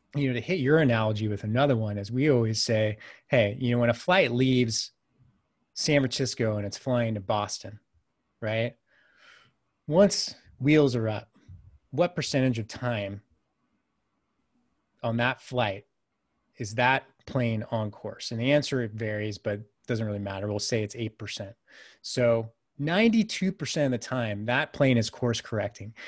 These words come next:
Now, it knows it's going to Boston. It's gonna get to Boston,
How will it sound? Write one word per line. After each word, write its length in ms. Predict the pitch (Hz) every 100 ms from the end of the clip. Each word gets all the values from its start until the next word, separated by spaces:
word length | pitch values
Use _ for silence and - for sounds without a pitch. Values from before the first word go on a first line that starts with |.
| - 143
Now, 140 | 139
it 160 | 208 202
knows 460 | 143 143 151 135
it's 120 | 117
going 240 | - 120 104
to 60 |
Boston. 520 | 95 101 101 - - 117
It's 160 | 135 -
gonna 200 | 196 185
get 220 | 180 175
to 80 | 165
Boston, 480 | 208 214 - 101